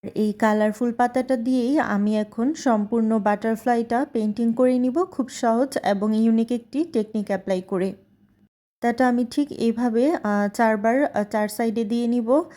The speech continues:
আর এভাবে উঠিয়ে ফেললে দেখতেই পাচ্ছেন কি সুন্দর একটি কালারফুল একটা প্যাটার্ন তৈরি হয়েছে। পাতা দিয়ে এভাবে, আহ, চারবার বসাবো, তবে আমি কিন্তু মাঝখানে আরেকবার, আহ, পাতাটায় কালার বসিয়ে নিয়েছি,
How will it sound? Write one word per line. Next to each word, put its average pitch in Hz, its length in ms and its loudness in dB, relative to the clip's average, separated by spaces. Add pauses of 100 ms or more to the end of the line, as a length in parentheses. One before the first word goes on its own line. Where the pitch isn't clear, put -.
(240)
আর 202 200 -2
এভাবে 226 340 2
উঠিয়ে 233 340 0
ফেললে 262 340 0
দেখতেই 226 380 -2
পাচ্ছেন 240 460 -4
কি 247 120 -2
সুন্দর 233 380 0
একটি 233 400 -4
কালারফুল 214 580 -2
একটা 220 200 -4
প্যাটার্ন 220 400 -2
তৈরি 233 240 0
হয়েছে। 247 500 -2 (1900)
পাতা 220 260 2
দিয়ে 254 340 2
এভাবে, 226 560 0
আহ, 214 240 0
চারবার 226 520 0
বসাবো, 233 520 -2
তবে 220 360 0
আমি 214 180 0
কিন্তু 233 360 -2
মাঝখানে 233 540 0
আরেকবার, 226 520 0
আহ, 202 260 0
পাতাটায় 220 520 -2
কালার 220 300 0
বসিয়ে 233 340 -2
নিয়েছি, 254 560 -2